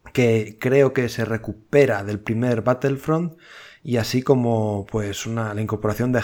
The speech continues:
Han Solo. Ahora con el estreno de la próxima película, pues bueno, tienen que meterle caña, claro, al personaje.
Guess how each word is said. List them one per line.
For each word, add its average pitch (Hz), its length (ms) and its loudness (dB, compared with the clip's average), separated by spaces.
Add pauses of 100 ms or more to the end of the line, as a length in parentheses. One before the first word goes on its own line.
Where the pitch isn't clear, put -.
Han 110 180 -4
Solo. 120 360 0
Ahora 107 280 -4
con 107 200 -8
el 104 80 -6
estreno 117 420 -2
de 117 100 0
la 107 360 0
próxima 113 380 -4
película, 113 360 -2
pues 135 100 -2
bueno, 113 160 -2
tienen 110 220 -4
que 110 60 -6
meterle 104 340 -4
caña, 107 280 -4
claro, 110 200 0
al 92 60 -6
personaje. - 520 -4